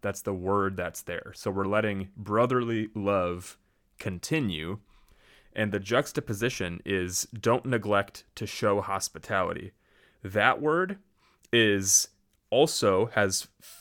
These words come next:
uh, the philo, the, the, the,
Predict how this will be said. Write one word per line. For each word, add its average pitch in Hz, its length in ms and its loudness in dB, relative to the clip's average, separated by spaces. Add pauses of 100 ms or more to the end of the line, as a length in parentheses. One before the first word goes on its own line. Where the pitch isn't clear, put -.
uh, 92 320 2
the 104 140 -4
philo, 101 720 0 (340)
the, 98 280 -2
the, 95 280 -2
the, 92 260 -2